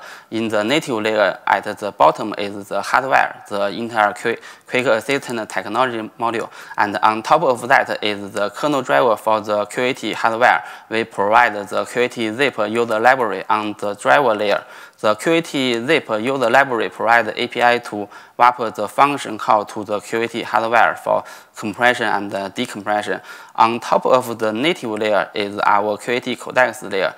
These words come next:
It is a Scala-based implementation, so it provides A P I for big data framework, for example, the Spark Hadoop Hive to directly call the Q A T hardware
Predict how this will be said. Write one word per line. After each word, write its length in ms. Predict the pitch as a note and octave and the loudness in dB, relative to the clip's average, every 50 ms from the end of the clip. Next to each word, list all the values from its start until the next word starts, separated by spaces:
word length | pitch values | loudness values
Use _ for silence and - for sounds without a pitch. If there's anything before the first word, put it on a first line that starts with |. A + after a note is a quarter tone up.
| - - - - - | -10 -20 -18 -10 -6
It 140 | B2 A#2+ - | -6 -2 0
is 240 | B2 A#2 A2+ G#2 G2+ G#2 G#2 G#2 | 2 2 2 0 -2 -4 -4 -2
a 100 | G#2 G#2 | -2 -2
Scala-based 680 | - - - C3 C#3+ F3 F#3+ D3 A#2+ A#2 A2+ A2+ - F#2+ | -2 -2 2 4 4 6 6 4 0 0 -4 -8 -6 -6
implementation, 1160 | F#2+ G2 D#2 D#2+ G#2 G#2 G#2+ G2 - G2+ G2 G2+ G#2+ G#2 G2 - - B2 A#2+ - G#2+ F#2+ F#2 | -4 -4 -4 -4 -4 -8 -8 -6 -4 -4 -4 -4 -4 -10 -12 -8 -8 -8 -6 -6 -8 -10 -8
so 280 | - - A2+ A2 G#2+ - - - - - - | -6 -4 -2 -2 -2 -4 -8 -18 -16 -10 -8
it 240 | A#2+ G#2+ A2 G2 | -6 -6 -6 -6
provides 420 | - - G#2 G#2 A#2 B2 B2 A2 G#2+ - | -2 0 4 6 6 6 6 4 2 0
A 100 | - A#2+ | -2 -4
P 120 | - - A#2+ | -2 2 4
I 140 | A#2+ A#2+ A#2 | 4 4 4
for 240 | - A2+ A2 G#2+ | 4 2 2 2
big 220 | - - B2+ C3+ C3 | 0 -2 -4 -2 0
data 260 | C#3+ C#3 A#2+ - G#2 | 0 0 0 0 -2
framework, 680 | - - G#2+ A2 A2+ A2+ A#2+ B2 A2 G2+ - G#2+ G2+ - | -4 -2 -2 -2 -2 0 2 0 0 0 -2 -8 -10 -10
for 360 | - - A2 G#2+ G#2+ G#2+ G#2 | -6 -2 2 2 2 2 0
example, 640 | G#2 G2 G2 G2 A2+ A#2 A#2+ A#2+ A2 A2+ G#2 F#2+ - - - - - _ | -4 -10 -4 2 4 4 4 4 2 0 0 0 -2 -8 -18 -20 -18 _
the 140 | - G#2 G2+ | -6 -6 -6
Spark 440 | - - G2+ A#2 B2 B2+ A#2 G#2+ G2+ | -6 -4 2 6 6 6 6 2 -2
Hadoop 420 | - - G2 - - B2+ - A2+ G2+ | -2 -2 -2 -2 -2 -8 -8 -8 -8
Hive 420 | - - C#3+ B2+ G#2+ G2+ G2+ - | 0 2 2 2 2 0 -6 -10
to 220 | - - G#2 G2+ | -10 -10 -10 -10
directly 580 | - - A2 G#2+ B2+ D3 C#3+ C#3 B2+ A#2 A#2 A#2 | -8 -6 0 2 2 2 2 2 -2 -2 -2 -2
call 260 | - - - A2 G#2+ | -2 0 0 0 0
the 140 | G#2 A2 G#2 | 0 -4 -10
Q 200 | - - B2+ A#2 | -8 -4 -2 -2
A 60 | A#2+ | -2
T 120 | A#2 - A2+ | -2 -4 -4
hardware 520 | - - A2 A2+ A2+ A#2+ A#2+ A2 G2+ | -2 -2 -2 0 4 4 6 6 6